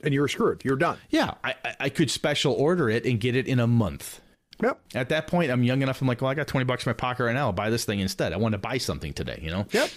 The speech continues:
Speaker 2: So there was no Legend of the Five Rings for Brett because it just wasn't available to me. And I couldn't afford to go to every con and buy all this stuff.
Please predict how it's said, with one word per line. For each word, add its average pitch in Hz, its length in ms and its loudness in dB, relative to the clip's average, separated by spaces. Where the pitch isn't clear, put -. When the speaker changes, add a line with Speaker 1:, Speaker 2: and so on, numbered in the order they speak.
Speaker 2:
So 147 120 0
there 135 120 4
was 147 120 2
no 139 100 4
Legend 110 260 2
of 87 60 -2
the - 40 -8
Five 95 220 -2
Rings 73 160 -4
for - 100 -4
Brett 73 240 -8
because 90 500 -2
it - 300 -4
just - 180 -4
wasn't 139 220 6
available 147 380 4
to - 100 -2
me. - 220 -6
And 131 100 -2
I 123 40 0
couldn't 143 240 2
afford 185 260 2
to 135 80 2
go 110 120 2
to 92 60 2
every 85 180 0
con 78 320 -2
and 76 120 -2
buy 76 100 -4
all 64 120 -4
this - 100 -6
stuff. - 280 -8